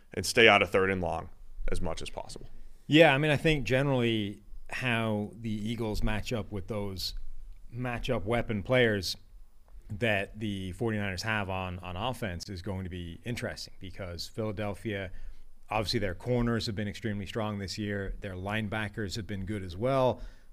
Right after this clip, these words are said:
Speaker 2: but their linebackers are not necessarily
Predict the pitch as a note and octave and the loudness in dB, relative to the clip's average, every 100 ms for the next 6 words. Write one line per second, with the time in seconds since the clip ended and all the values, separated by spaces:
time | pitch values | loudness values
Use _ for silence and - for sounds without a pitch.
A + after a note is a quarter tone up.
0 | - F2 G#2+ A2+ G#2 A2+ A#2 A2+ G#2+ A2+ | -8 -2 0 0 0 0 2 2 0 -2
1 | F#2 G#2 G#2+ G2+ F2+ F2+ A2 A2 G#2 G2 | -4 -4 -4 -6 -6 -6 -4 -2 -2 -2
2 | F2+ | -6